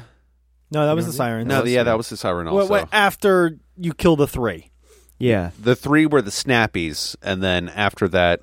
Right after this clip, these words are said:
Speaker 3: you had other ones, which I didn't even realize at first when the very, like, just first starting out, when you would grapple the regular minions,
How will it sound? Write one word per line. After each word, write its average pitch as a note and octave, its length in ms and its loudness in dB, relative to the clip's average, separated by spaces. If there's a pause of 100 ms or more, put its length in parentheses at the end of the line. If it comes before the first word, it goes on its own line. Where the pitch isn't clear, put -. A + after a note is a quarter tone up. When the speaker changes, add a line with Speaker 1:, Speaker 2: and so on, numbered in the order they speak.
(160)
Speaker 3:
you F#2 200 -6
had F2 200 -2
other F2 200 0
ones, D2 440 -8
which A2+ 380 0
I B2+ 160 2
didn't C#3 260 2
even G2+ 200 -2
realize G#2 340 4
at F2+ 140 -2
first - 580 0
when F#2 460 -2
the F#2 100 -2
very, F#2 640 2 (120)
like, F2 260 -8
just - 240 -2
first G2+ 240 0
starting F#2+ 320 2
out, G2+ 320 0
when F2+ 480 -4 (400)
you G2+ 100 0
would F#2+ 120 0
grapple F#2+ 500 2
the E2+ 280 -4
regular A2 640 2 (160)
minions, A#2+ 640 -2